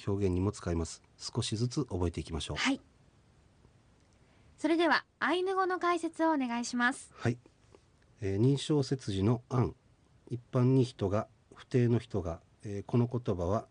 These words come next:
Speaker 1: さしすせその前で、えー、愛という言葉に発音されることがあります。えー、愛しとま、えー、恐ろしいものというふうに、ひとまとまりで覚えてしまった方が便利だと思いますね。
Speaker 2: はい。
Speaker 1: はい。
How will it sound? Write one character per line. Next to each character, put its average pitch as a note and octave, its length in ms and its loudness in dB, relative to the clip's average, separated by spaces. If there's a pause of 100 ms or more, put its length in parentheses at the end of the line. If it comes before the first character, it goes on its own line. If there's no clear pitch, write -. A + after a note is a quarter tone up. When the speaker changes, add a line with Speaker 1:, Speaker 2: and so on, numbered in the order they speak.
Speaker 1:
さ - 200 -4
し C#3 180 -2
す - 160 -14
せ B2+ 220 -4
そ A2 220 0
の F#2 180 0
前 F2 400 0
で、 G#2 260 0 (520)
え F#2+ 200 -8
ー、 - 60 -4
愛 C#3 180 0 (320)
と - 80 0
い F#2+ 140 2
う F2 60 -2
言 F#2+ 240 -4
葉 F2+ 120 2
に A2+ 220 2 (380)
発 - 240 -4
音 F#2+ 120 2
さ - 120 -2
れ F2+ 80 0
る F2+ 80 -4
こ F#2 120 -6
と G2+ 80 -2
が G2+ 100 -2
あ D#2+ 40 -4
り D2+ 60 -4
ま D2 120 -6
す。 - 180 -16 (1040)
え G2 160 -4
ー、 - 80 -4
愛 C#3+ 160 2
し - 140 -10
と - 140 -4
ま、 E2+ 160 -2 (760)
え G2 140 -8
ー、 A2+ 40 -8
恐 A2+ 200 -2
ろ A#2 100 2
し A2 280 2
い - 20 2
も F2+ 160 2
の A2 140 0 (180)
と A2+ 100 2
い A2 200 4
う G2+ 40 0
ふ - 180 -4
う G2 60 2
に、 A#2 160 4
ひ - 140 -14
と C#3+ 100 2
ま E3 100 4
と E3+ 120 -6
ま A#2 100 2
り E2+ 80 -4
で E2 240 -4
覚 G#2 200 0
え - 20 -2
て - 100 -8
し - 140 -4
ま D#2+ 80 -2
っ - 20 -18
た E2 160 -8
方 E2 180 -4
が F2 120 -2
便 F2 180 0
利 E2 80 0
だ D#2 100 -6
と - 120 -12
思 D#2 100 -4
い C#2+ 60 -4
ま C#2+ 80 -8
す - 120 -14
ね。 C#2+ 140 -8
Speaker 2:
は A#3 180 2
い。 - 20 -2
Speaker 1:
は - 180 -10
い。 - 60 -20